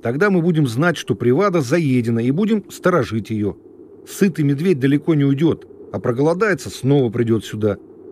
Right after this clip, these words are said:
Обязательно придёт. Тут мы его и ухлопаем. Для нас медведь ценнее нерпы.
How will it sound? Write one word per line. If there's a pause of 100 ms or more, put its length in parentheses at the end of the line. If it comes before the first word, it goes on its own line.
(160)
Обязательно
придёт.
Тут
мы
его
и (320)
ухлопаем. (560)
Для
нас
медведь (180)
ценнее
нерпы.